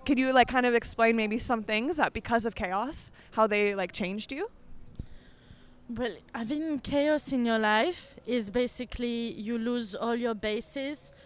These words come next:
Speaker 2: you lose your common sense, you only have to rely on you and your guts,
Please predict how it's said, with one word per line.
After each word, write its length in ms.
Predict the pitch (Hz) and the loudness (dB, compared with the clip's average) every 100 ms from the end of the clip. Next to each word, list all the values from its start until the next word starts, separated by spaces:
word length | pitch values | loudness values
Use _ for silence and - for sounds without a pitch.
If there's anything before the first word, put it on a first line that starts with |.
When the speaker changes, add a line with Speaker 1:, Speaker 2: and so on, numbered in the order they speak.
| - - | -18 -6
Speaker 2:
you 160 | 233 240 | -2 2
lose 360 | 233 233 190 | 2 2 0
your 140 | 220 214 | -4 -4
common 360 | - 233 226 | -4 -4 -4
sense, 420 | - 254 294 269 | -4 -4 -4 -6
you 100 | 247 | -4
only 160 | 240 254 | -2 0
have 240 | 233 233 - | 0 0 -4
to 120 | 247 | -4
rely 480 | 240 240 233 233 226 - - - - | 0 2 2 2 -2 -8 -20 -12 -2
on 240 | 240 247 | 2 4
you 300 | 254 269 277 | 4 4 4
and 200 | 247 220 | 2 0
your 140 | 220 214 | -2 -2
guts, 640 | 180 254 302 - - | 0 2 2 -2 -10